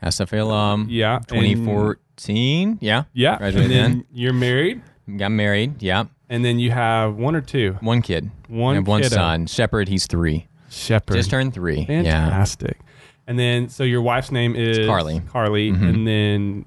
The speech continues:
Speaker 2: she does photography, right?
Speaker 1: We do. Yeah, we both do. Yeah. She, she was the one that kind of, I guess,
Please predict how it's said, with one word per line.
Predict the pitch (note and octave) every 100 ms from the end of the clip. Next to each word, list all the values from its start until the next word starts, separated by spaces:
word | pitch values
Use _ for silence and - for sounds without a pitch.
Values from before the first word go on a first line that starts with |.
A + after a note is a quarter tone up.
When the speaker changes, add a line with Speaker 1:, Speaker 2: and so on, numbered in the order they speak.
| -
Speaker 2:
she | - - G3+
does | C#3
photography, | - C3 G3+ F3+ - F#2+
right? | G2+ B2 -
Speaker 1:
We | G2+
do. | F2+ G2+
Yeah, | C3 C#3+
we | A2
both | C3 A#2 -
do. | F#2+ F2
Yeah. | F#2+ F2+
She, | - E3 A#2+
she | -
was | D#3 C3
the | A2+
one | G#2+ G#2 G2+
that | F#2+
kind | - G2
of, | F#2 F2 E2 - -
I | E2+
guess, | E2+ E2 E2 - -